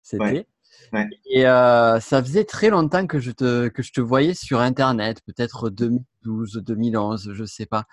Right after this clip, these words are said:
Speaker 1: Mais
Speaker 2: Mhm.
Speaker 1: ça faisait un bail que je voyais ton nom sur Internet, que j'avais que lu des articles à toi. Et, euh,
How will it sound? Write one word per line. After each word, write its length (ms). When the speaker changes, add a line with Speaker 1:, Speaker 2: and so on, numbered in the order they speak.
Speaker 1:
Mais 120
Speaker 2:
Mhm. 60
Speaker 1:
ça 120
faisait 140
un 140
bail 300
que 140
je 120
voyais 320
ton 180
nom 180
sur 220
Internet, 640
que 140
j'avais 400
que 140
lu 560
des 200
articles 380
à 80
toi. 380
Et, 340
euh, 460